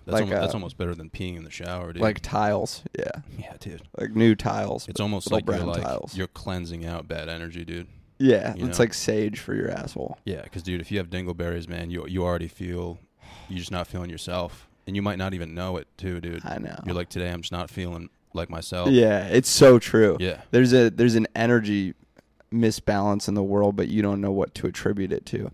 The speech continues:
Speaker 1: Mm.
Speaker 2: And then you get that dingleberry out, and you're like, "That's what it was."
Speaker 1: Yeah, it's all about making sacrifices, man.
Speaker 2: Yeah.
Speaker 1: Like, you really gotta, it's not an easy thing to do either, to clean that out, dude.
Speaker 2: To go looking.
Speaker 1: Yeah.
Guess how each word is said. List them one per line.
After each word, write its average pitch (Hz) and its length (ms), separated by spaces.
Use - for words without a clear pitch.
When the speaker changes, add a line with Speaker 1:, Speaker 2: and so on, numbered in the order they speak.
Speaker 1:
Mm. 92 120
Speaker 2:
And 104 100
then 107 120
you 107 100
get 104 220
that 98 180
dingleberry 107 540
out, 127 340
and 107 180
you're 104 120
like, - 260
"That's - 300
what - 160
it - 120
was." - 380
Speaker 1:
Yeah, 82 240
it's - 100
all 117 100
about 95 180
making 85 200
sacrifices, 87 760
man. 82 200
Speaker 2:
Yeah. 110 320
Speaker 1:
Like, 95 160
you 90 100
really 90 300
gotta, 85 420
it's - 140
not 104 100
an 85 60
easy 90 240
thing 90 160
to 82 100
do 87 160
either, 87 260
to 80 100
clean 90 240
that 87 160
out, 90 220
dude. 98 300
Speaker 2:
To 117 120
go 104 160
looking. - 380
Speaker 1:
Yeah. - 160